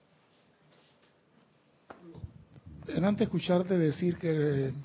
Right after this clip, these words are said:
aprender de los niños, y a veces uno oye y uno dice, "Ah, bueno, sí, sí, sí", pero el sí A mí me tocó ver una niñita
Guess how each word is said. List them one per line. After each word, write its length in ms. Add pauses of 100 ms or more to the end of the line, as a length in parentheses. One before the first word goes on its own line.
(160)
aprender 500
de 100
los 160
niños, 680 (580)
y 60
a 80
veces 180
uno 320
oye 300
y 40
uno 180
dice, 340 (100)
"Ah, 260
bueno, 280 (440)
sí, 320 (120)
sí, 280
sí", 260
pero 260
el 140
sí 300 (520)
A 100
mí 60
me 120
tocó 260
ver 120
una 160
niñita 680